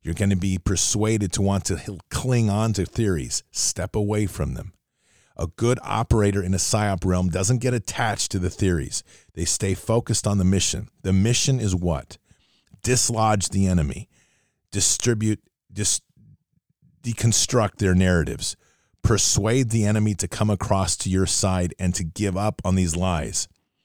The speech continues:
Change the direction of the narrative. Influence the majority to, back to a center point of confidence and strength. Inspire this side to go beyond the enemy and conquer them through their defiance in action.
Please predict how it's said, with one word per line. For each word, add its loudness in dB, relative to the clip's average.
Change 2
the -4
direction 0
of 0
the 0
narrative. 2
Influence 2
the 0
majority 2
to, -2
back -6
to -2
a 0
center 0
point -2
of -10
confidence 0
and -2
strength. -2
Inspire 0
this 0
side -2
to -4
go 0
beyond -2
the 0
enemy 2
and -4
conquer -2
them -4
through -2
their 0
defiance -2
in -2
action. -6